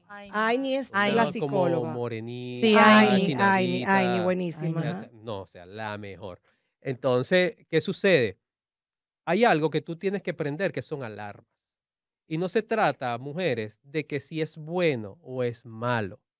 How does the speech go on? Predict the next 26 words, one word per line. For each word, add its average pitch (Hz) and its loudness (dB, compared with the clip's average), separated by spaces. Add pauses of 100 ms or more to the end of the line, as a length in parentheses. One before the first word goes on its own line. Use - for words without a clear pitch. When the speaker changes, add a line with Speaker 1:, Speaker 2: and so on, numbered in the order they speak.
(640)
Speaker 3:
porque 120 -4
lo 120 -4
bueno 143 0
o 135 2
lo 127 2
malo 143 -2
está 123 -8
entredicho 139 -8
y 135 -6
está 117 -12
cuestión 127 -12
de 131 -12
perspectiva. 113 -16
Se 123 -16
trata 147 -8
de 113 -12
que 113 -20
si - -18
es 117 -12
funcional 135 -10 (220)
o 117 -6
no 117 -2
es 107 -4
funcional. 87 -20 (840)
Es 104 -16
decir, 120 -2